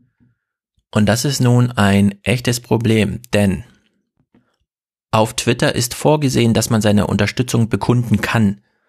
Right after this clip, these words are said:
Man favorisiert einfach einen Tweet. Früher war das ein Sternchen, jetzt ist es ein Herzchen. Damit gewinnt ein Tweet automatisch an Reichweite, weil er ja dann in mehr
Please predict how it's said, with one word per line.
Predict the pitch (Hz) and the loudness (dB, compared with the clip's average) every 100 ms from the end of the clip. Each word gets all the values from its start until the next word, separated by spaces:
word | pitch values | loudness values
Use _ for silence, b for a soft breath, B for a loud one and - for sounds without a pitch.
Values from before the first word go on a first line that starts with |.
| _ _ _ _ _ | _ _ _ _ _
Man | - 101 98 92 | -2 2 2 0
favorisiert | - 120 117 107 98 113 - - | -2 -2 -2 -2 0 0 0 -4
einfach | 95 101 - | -4 -4 -4
einen | - 92 - | -4 -4 -2
Tweet. | - 113 - | 0 0 0
Früher | - 107 101 | -2 0 2
war | 95 | 0
das | 92 98 98 | -2 -2 -2
ein | |
Sternchen, | 98 101 101 - 98 | -2 0 0 0 -2
jetzt | 95 - | -2 -2
ist | 104 | -2
es | 98 | -4
ein | - 95 | -4 -4
Herzchen. | 107 107 - - 87 - _ _ _ b b b _ | -2 -2 -2 -4 -4 -8 _ _ _ b b b _
Damit | - 107 123 | 0 0 0
gewinnt | 113 107 165 175 | -2 -2 0 0
ein | 117 117 | 0 -2
Tweet | - 120 113 - | 0 -2 -2 0
automatisch | 117 131 117 135 123 - | 0 2 2 0 -2 -4
an | 92 | -2
Reichweite, | 87 120 - 117 117 120 | -2 -2 -2 -2 0 0
weil | 92 | 0
er | 95 | 0
ja | 95 95 | -2 -2
dann | 95 | -2
in | - 95 92 | -2 -2 0
mehr | 98 113 127 120 127 | 2 4 4 2 -2